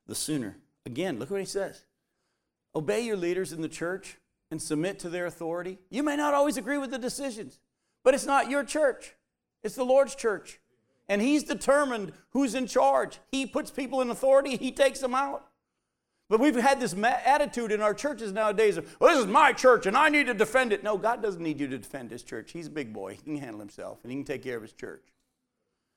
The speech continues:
But he also says, "Listen, it'll actually be a blessing to you if you'd actually just submit to your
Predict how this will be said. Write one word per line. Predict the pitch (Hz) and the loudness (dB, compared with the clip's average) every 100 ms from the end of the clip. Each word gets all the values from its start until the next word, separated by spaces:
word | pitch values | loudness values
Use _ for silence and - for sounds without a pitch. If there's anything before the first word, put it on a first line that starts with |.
| _ _ _ _ _ _ - | _ _ _ _ _ _ 0
But | 165 | 4
he | 190 | 8
also | 202 240 - 254 | 8 6 4 0
says, | - 190 185 175 | 0 0 0 0
"Listen, | 165 285 - 175 156 | 0 -2 0 -4 -4
it'll | 233 294 233 | -2 0 2
actually | 214 208 | 0 0
be | 190 185 | -2 0
a | |
blessing | 143 180 262 - 226 180 | 0 0 -2 -2 -6 -6
to | - | -6
you | 147 220 294 175 | -6 -4 -2 0
if | 165 - | -2 -4
you'd | 180 196 | -4 -2
actually | 220 185 165 | -4 -4 -6
just | 165 - | -8 -8
submit | 165 160 - | -8 -10 -10
to | 147 | -10
your | 135 131 | -10 -12